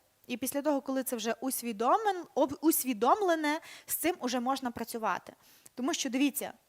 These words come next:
як взагалі, я би тут кроки написала, а тут намалюю. Як взагалі працює, працює все це, так? Є така частина, як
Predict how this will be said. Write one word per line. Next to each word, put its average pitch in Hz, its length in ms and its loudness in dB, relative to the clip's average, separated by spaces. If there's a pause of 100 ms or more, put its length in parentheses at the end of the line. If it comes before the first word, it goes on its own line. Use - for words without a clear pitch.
(240)
як 269 300 4
взагалі, 240 560 2 (720)
я 226 80 -8
би 220 100 -12
тут - 160 -12
кроки 330 360 0
написала, 214 560 -2
а 220 80 -8
тут - 420 -12
намалюю. 226 600 -4 (2750)
Як 269 120 4
взагалі 302 380 6
працює, 269 720 2 (880)
працює 254 420 -2
все - 320 -8
це, - 180 -14
так? 247 300 -6 (560)
Є 254 500 2 (2000)
така 262 280 2
частина, 269 720 0
як 247 540 -4